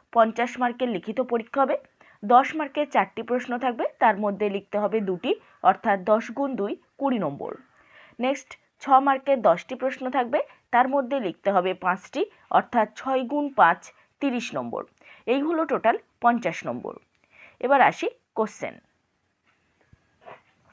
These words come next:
জিপিএস ইলেভেন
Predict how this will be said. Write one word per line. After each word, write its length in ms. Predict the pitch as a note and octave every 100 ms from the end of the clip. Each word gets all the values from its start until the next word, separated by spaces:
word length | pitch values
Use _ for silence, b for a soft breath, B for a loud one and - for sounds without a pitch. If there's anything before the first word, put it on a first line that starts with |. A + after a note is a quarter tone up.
| _ _ _ _ _ _ _ _ b b b b b G#3+
জিপিএস 520 | A#3+ D4 D4+ D4 D4+ D4 -
ইলেভেন 260 | A3+ A3+